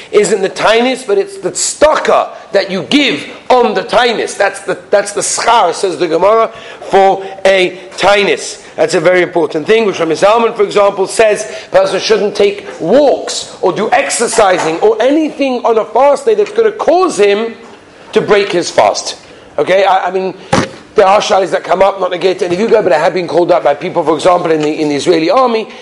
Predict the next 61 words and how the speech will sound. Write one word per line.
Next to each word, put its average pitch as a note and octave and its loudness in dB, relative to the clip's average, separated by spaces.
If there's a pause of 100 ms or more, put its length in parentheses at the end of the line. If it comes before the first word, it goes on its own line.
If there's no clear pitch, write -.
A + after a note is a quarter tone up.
that D#3 2
they E3 0
have D#3+ 0
been D#3+ -10
called F3 0
up. D3+ 0
Okay, E3+ -6
Asar E3 0
B'Teves E3 -2
generally E3 0
isn't E3 -2
such C3+ -6
a C#3 4
big E3+ -2
one F#3+ 2
'cause C#3 -4
it's C3+ -6
in C3+ -6
the B2 0
winter. F#3 0 (280)
But C3+ 2
if, C#3 -4
for D#3 -2
example, E3 2 (160)
Shiva F3 -4
Asar E3 0
B'Tammuz E3 0
is C#3+ -8
in D3+ -4
the D#3+ 0
burning E3+ 2
heat, G3 -4
and D3 -2
have C3+ -2
been D3+ -4
called F#3+ 0
up F#3 0
by D#3 2
people F3+ -4
in G3 -2
the G3+ 2
army G#3+ 0 (240)
who, E3+ 4
you F3+ 2
know, E3+ 4
they're, D#3 0
they're D3+ -2
sitting F#3+ 0
there E3+ 2
crouching F#3 -2
on F#3 0
the E3 -2
floor F3+ 2
with F3 -2
their D#3 0
gun F3 -2
poised E3+ 2
for E3 0
hours F#3+ -2
on E3+ -2
end, E3+ -2